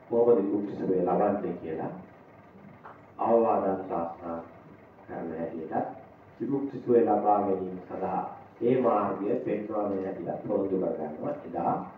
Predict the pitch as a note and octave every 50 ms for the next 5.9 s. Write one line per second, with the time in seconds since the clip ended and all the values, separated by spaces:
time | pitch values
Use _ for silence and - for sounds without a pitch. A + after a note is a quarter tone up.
0 | - - - - - - - - - - - - - - - - - - - -
1 | - - - - - - - - - - - - - - - - - - - -
2 | - - - - - - - - - - - - - - - - - - - -
3 | - - - - - A2+ G#2 G2+ F#2+ F#2 F#2 E2+ D#2 - - - - - - -
4 | - - - - - - - F#2+ F#2+ F#2 F#2+ - - - - - - D2 D2 -
5 | - - - - - - - - - - - - - G2 F#2+ - -